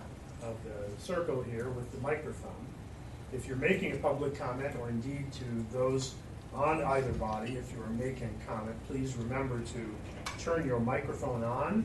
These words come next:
before your comment and turn it off when you're done. <laughs> For those of you doing the public comment, you can probably not worry about turning the microphone off so much,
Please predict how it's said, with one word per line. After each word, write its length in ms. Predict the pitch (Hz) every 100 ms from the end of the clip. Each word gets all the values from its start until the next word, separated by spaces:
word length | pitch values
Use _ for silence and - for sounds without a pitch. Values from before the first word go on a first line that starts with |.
| -
before 300 | 117 131 117
your 100 | 117
comment 500 | - 131 - 113 117 -
and 340 | 120 113 110 107 - - - -
turn 160 | 139 135
it 120 | 131
off 360 | 139 151 -
when 180 | - 143
you're 140 | 139 143
done. 340 | 185 - - - - - - -
<laughs> 640 | 196 - - - - -
For 100 | 156
those 320 | 156 147 160
of 120 | 139
you 120 | 147
doing 440 | 135 143 147 143 131 120
the 140 | 117 113
public 320 | - 151 151 147
comment, 300 | 147 139 135
you 60 |
can 100 | 135
probably 300 | 135 139 131 117
not 220 | 131 127 120
worry 180 | 135
about 260 | 120 117 113
turning 240 | - 113
the 80 | 110
microphone 480 | 113 113 - 117 104 101
off 120 | 101
so 100 | - 117 104
much, 140 | 101